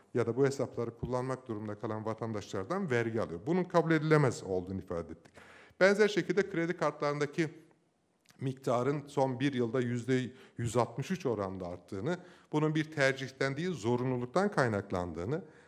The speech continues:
kredi kartlarını kullananların bu, e, v-, taksitsiz kredi kartı borcuna ilişkin bu verdiğim oran,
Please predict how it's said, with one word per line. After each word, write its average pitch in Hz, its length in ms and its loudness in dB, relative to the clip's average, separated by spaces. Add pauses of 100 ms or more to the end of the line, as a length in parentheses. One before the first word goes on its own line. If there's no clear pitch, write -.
(180)
kredi 175 260 4
kartlarını 170 500 2
kullananların 156 800 6 (120)
bu, 143 300 2
e, 123 40 -4 (1200)
v-, 90 240 -12 (420)
taksitsiz - 640 -2
kredi 135 240 2
kartı 120 360 0
borcuna 120 400 -2
ilişkin 98 420 -12
bu 92 100 -14
verdiğim 95 460 -6
oran, 120 420 0